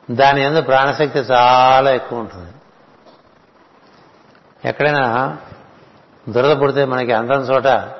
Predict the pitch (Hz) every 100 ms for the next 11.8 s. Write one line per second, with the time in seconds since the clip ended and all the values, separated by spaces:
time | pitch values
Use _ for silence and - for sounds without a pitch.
0 | - - - _ _ _ _ _ _ _
1 | _ _ 135 143 131 139 131 143 139 117
2 | 139 123 120 127 117 113 101 95 90 113
3 | 131 170 139 151 139 143 - - _ _
4 | _ _ - - - _ _ _ 139 143
5 | 123 143 - 147 143 135 131 135 139 127
6 | 123 127 135 139 131 113 101 - _ _
7 | _ - _ - _ _ _ 120 139 123
8 | 131 113 98 110 - - - 127 123 123
9 | 135 120 117 117 104 87 87 - _ _
10 | _ _ _ _ _ _ _ _ _ _
11 | 113 131 160 151 135 127 127